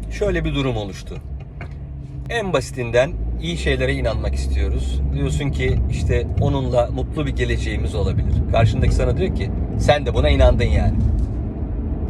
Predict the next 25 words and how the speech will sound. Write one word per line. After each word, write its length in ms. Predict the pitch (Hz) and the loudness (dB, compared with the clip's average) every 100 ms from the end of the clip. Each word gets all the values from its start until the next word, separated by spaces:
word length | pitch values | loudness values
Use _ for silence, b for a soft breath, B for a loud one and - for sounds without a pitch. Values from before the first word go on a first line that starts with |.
| - | -2
Sonra 300 | - 175 175 | 0 0 2
diyorsun 320 | 175 170 196 | 0 0 0
ki, 240 | - 175 - - - - - | 0 0 0 -2 -2 -2 -2
"İşte, 180 | - | -2
ormanları 560 | 165 180 175 175 175 175 | 2 2 4 2 2 2
yaktılar, 520 | 165 127 - 127 127 - - - - - | 4 2 2 2 2 0 -6 -6 -4 2
Tema 240 | 160 151 | 4 4
Vakfı'na 460 | 123 - 135 135 113 | 2 0 0 0 2
bağışta 400 | 113 107 123 107 | 2 0 -2 -2
bulunacağım." 460 | 101 - 101 113 117 - - - - - - - - | -2 -2 -2 0 -2 -2 -4 -6 -6 -6 -6 -4 0
Ve 240 | 135 127 - - - 170 | 0 0 -4 -8 -4 0
o 120 | 175 | 4
da 160 | 196 | 4
doğru 240 | 170 170 175 | 4 2 4
yerlere 360 | 156 131 113 | 4 2 -2
gidecek 360 | 113 - - - | -4 -6 -6 0
bağışın, 320 | 123 123 - | 2 2 0
öyle 240 | 117 151 208 | -2 -2 -2
mi? 140 | 107 - - - | -4 -6 -8 -10
Sen 340 | - - 185 143 | -8 -2 0 0
de 100 | 135 | 0
buna 140 | 165 | 2
inandın. 440 | 160 151 139 131 117 - - - - - - - - - - - - - - - - - - - - - - | 4 4 2 0 -4 -6 -6 -6 -6 -6 -6 -6 -4 -6 -4 -4 -4 -2 -2 -4 -4 -6 -6 -8 -6 -4 0
Efendime 380 | 165 185 180 180 | 4 4 2 0
söyleyeyim, 380 | 170 170 170 | 0 0 0